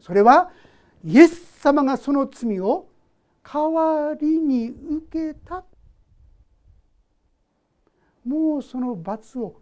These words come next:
受けて、そっから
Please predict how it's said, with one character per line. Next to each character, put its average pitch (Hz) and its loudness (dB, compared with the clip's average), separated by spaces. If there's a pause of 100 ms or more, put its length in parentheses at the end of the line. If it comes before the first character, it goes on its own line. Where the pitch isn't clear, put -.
受 277 -2
け 254 -8 (180)
て、 311 0 (1300)
そ - -20
っ 165 -18 (220)
か 240 -16
ら 330 -12